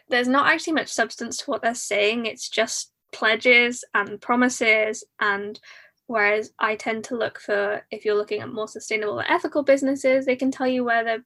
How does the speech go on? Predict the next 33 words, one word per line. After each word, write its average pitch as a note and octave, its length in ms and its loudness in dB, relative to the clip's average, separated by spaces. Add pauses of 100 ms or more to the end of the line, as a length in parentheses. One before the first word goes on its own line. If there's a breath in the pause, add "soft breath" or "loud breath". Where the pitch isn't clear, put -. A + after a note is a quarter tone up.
(160)
clothes A#3 260 -6
are G#3 40 -12
being G#3+ 240 -2
made. B3+ 320 2
They G#3+ 100 2
can G3+ 140 -6
often A#3 460 -10
tell G#3+ 160 -4
you G#3 120 4
exactly G#3 420 -4
who's - 220 -10
making C#4+ 460 0
it. C#4 240 2 (420 loud breath)
They'll A3+ 140 0
tell A#3 200 0
you A3 140 -4
how A3 140 -6
much - 200 -8
they're G#3+ 120 -6
being - 260 -10
paid, D4 680 2 (100)
like, A#3 200 0
their A3 120 -2
garment A3 260 -2
workers A3 240 -6
are G#3+ 60 -12
being G#3+ 200 -6
paid, B3+ 440 2 (360 loud breath)
and A3 360 -2
all C#4+ 200 6
of C4+ 120 0
these B3 280 -2 (100)
things. B3+ 600 0